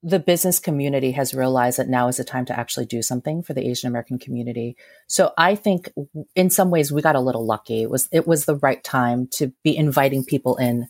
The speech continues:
to join us in this mission, in this work. It was the right time. They were looking. So I think for anyone trying to build community around an issue, timing is everything. And you have to figure out if this makes sense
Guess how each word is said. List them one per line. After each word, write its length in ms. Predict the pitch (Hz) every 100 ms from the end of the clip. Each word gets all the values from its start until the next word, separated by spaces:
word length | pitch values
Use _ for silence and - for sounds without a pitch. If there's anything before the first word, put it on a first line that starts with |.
| - -
to 100 | 143
join 240 | 139 127
us 140 | 127
in 80 | 127
this 180 | 120 -
mission, 280 | 117 - 117
in 100 | 113
this 180 | 117 113
work. 340 | 127 208 - _
It 100 | -
was 140 | 147 143
the 80 | 131
right 180 | 120
time. 240 | - 120 117
They 120 | 147
were 120 | 143
looking. 460 | 120 110 110 - - - - - -
So 420 | - 190 175 -
I 100 | 180
think 280 | 175 240 233
for 180 | 196 175
anyone 760 | 160 165 160 147 139 131 135 - _ _ _
trying 400 | - - 170 180
to 100 | 190
build 240 | 160 156 147
community 500 | 160 143 143 139 131
around 340 | 127 131 131
an 100 | 131
issue, 380 | 131 - 139 127 - - -
timing 380 | 160 151 165
is 100 | 175
everything. 540 | 127 135 139 120 147 156 _ _ _ _ _ -
And 160 | 156
you 140 | 165 170
have 240 | 165 156
to 120 | 170
figure 380 | - 151 147 147
out 240 | 135 127 -
if 120 | 139
this 220 | 147 139
makes 240 | 151 127 -
sense 520 | 131 135 180 - -